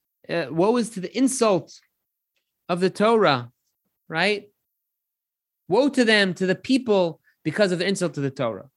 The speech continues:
Now, I wanted to get into a little bit, what's this heavenly voice?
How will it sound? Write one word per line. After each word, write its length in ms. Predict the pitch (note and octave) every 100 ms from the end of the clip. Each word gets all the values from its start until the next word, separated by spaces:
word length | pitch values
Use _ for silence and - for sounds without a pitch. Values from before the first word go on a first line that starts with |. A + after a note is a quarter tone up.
| _ _ _ G#3
Now, 300 | A3+ - _ -
I 100 | F#3
wanted 360 | G#3 D#4 D#4+
to 80 | B3+
get 180 | G#3+ A3
into 240 | C4+ B3+
a 20 | F#3
little 200 | E3+ E3
bit, 160 | E3
what's 240 | F#3 C4+ C4+
this 200 | B3 -
heavenly 460 | F#3+ F#3+ F#3+ F#3
voice? 540 | D#3+ E3+ D#3+ - -